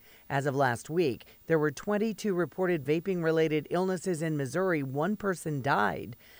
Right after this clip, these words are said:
Officials say most of the victims were between the ages of fifteen and twenty-four.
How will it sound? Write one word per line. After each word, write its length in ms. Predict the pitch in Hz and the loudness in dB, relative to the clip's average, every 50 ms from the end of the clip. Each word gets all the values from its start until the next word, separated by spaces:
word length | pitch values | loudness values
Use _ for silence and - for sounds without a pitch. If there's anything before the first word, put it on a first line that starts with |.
| - - - | -20 -12 -10
Officials 460 | 147 131 - 165 143 - 165 151 123 | -6 -4 -2 -2 -2 -2 -2 -4 -2
say 340 | - - 170 165 175 202 196 - - - _ | 2 4 4 4 4 4 2 -2 -8 -14 _
most 320 | - 170 190 214 226 - 196 | 2 4 4 4 4 2 0
of 60 | 165 | 0
the 60 | 160 | 0
victims 520 | 143 165 196 185 - 170 143 139 135 127 - - - _ | 2 0 0 0 0 0 0 0 -2 -6 -8 -14 -12 _
were 120 | - 165 160 | -4 -2 0
between 340 | 160 165 - - 190 185 | 0 -2 -2 -4 -4 -2
the 120 | 165 165 165 | -2 -2 -2
ages 320 | 156 160 165 151 160 135 | -2 -4 -2 -4 -4 -4
of 140 | 147 135 - | -4 -6 -4
fifteen 480 | - 196 196 190 - - 202 208 196 190 | -2 -2 -2 -2 -4 -4 -2 -2 0 0
and 140 | 190 185 | -2 -4
twenty-four. 800 | 175 - 190 175 165 160 143 - - 202 214 202 165 147 - 143 | -4 -4 -4 -2 -2 -2 -2 -2 0 2 4 4 2 2 0 -4